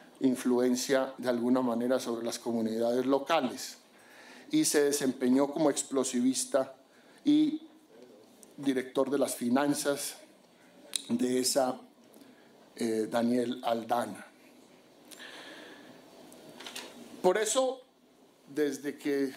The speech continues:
se firmaron los acuerdos y con base en el Plan Victoria, fue a dar a Nariño la fuerza,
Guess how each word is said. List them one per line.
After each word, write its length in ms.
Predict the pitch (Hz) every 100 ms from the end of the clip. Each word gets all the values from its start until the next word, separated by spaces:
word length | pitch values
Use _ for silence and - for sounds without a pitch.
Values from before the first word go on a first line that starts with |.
| - -
se 160 | - 135
firmaron 500 | 127 117 131 170 196
los 180 | 190 175
acuerdos 560 | 202 - 139 160 196 143
y 60 |
con 220 | - 113
base 240 | 113 120 151
en 80 | 139
el 80 |
Plan 260 | 120 127 120
Victoria, 580 | 143 - 123 123 135 127 - - - - - -
fue 300 | - - 175
a 120 | 214 202
dar 220 | 190 196
a 60 |
Nariño 680 | 202 170 151 156 175 185 185 - _ _ -
la 260 | 127 120
fuerza, 600 | - 135 131 - 151 165